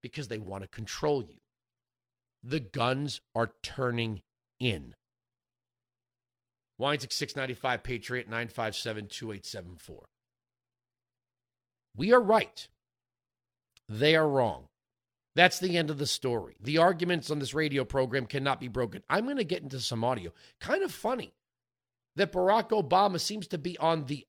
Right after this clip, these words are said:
opposite side of many N B A players. I thought he was their hero, their Lord and Savior.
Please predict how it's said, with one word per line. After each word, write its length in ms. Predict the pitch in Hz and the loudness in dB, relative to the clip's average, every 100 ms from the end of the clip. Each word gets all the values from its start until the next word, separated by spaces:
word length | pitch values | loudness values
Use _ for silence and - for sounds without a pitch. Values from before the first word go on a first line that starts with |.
| _ | _
opposite 540 | 208 247 - - - | 4 4 2 -2 -4
side 480 | - - 98 64 92 _ _ _ _ - | -6 -4 -4 -6 -14 _ _ _ _ -2
of 180 | 175 139 | 0 2
many 320 | 175 175 156 | 2 2 0
N 160 | 156 156 | -2 0
B 220 | 143 151 | 0 2
A 100 | 208 | 2
players. 340 | - 107 90 | 0 -8 -6
I 60 | 117 | -6
thought 220 | 180 160 | -4 -4
he 100 | 147 | -2
was 160 | 160 127 | -4 0
their 160 | 147 | -2
hero, 320 | 127 202 185 | -2 -4 -6
their 160 | 82 98 | -6 -6
Lord 240 | 110 147 | -4 -4
and 80 | 131 | -4
Savior. 460 | 107 170 196 117 | -2 0 -2 -4